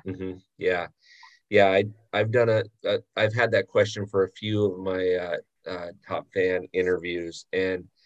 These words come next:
and most particularly, I won't mention the team, but let's just say that the individual did not include Maris, Mantle, or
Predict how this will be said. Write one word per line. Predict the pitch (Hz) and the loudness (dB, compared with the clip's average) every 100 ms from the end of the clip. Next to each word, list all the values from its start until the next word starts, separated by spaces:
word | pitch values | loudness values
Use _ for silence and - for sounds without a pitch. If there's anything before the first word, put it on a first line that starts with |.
| _ _ _ _ _ _ _ _ _ | _ _ _ _ _ _ _ _ _
and | 85 98 95 95 92 - | 0 2 2 0 -4 -6
most | 107 117 110 | 2 4 4
particularly, | - - 113 113 107 101 | -2 -2 -2 2 6 6
I | 95 | 6
won't | 95 92 98 | 4 0 -4
mention | 95 - 92 | -6 -6 -8
the | 92 - | -8 -8
team, | 104 98 92 | -4 -4 0
but | 87 | 0
let's | 90 95 - | 2 0 -2
just | 92 - | -6 2
say | 98 95 | 4 6
that | 95 - - | 4 2 -6
the | 95 95 - | -6 -6 -4
individual | 98 95 92 95 101 92 - | -4 0 2 2 2 -2 0
did | 95 | -2
not | 92 95 98 | 0 0 0
include | 95 95 - 95 95 95 - _ _ _ _ | -4 -6 -2 2 2 0 -6 _ _ _ _
Maris, | 101 104 107 104 - | 2 4 6 2 -2
Mantle, | 98 98 98 98 98 | -2 0 2 2 4
or | 92 92 92 90 | 4 6 6 4